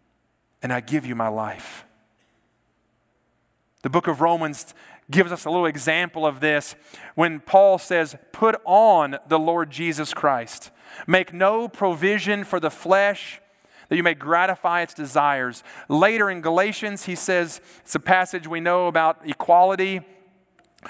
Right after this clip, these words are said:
"For in Christ Jesus you're all sons and daughters of God through faith.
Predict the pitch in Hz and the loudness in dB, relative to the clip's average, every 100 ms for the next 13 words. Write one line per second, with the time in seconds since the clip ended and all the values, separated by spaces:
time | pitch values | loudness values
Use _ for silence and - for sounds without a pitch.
0 | - - 185 185 180 - - 202 208 - | -16 0 2 2 -2 -4 0 2 2 -4
1 | 151 185 208 180 185 - 170 170 180 190 | -10 -6 -2 -2 -2 -2 0 4 6 6
2 | 185 - - 190 202 202 190 170 156 175 | 4 2 0 2 0 -4 -6 -6 0 4
3 | 196 196 170 151 175 175 175 160 147 - | 4 2 -4 -2 0 0 -2 -4 -6 -2
4 | 185 185 208 202 - | 0 0 -2 -6 -14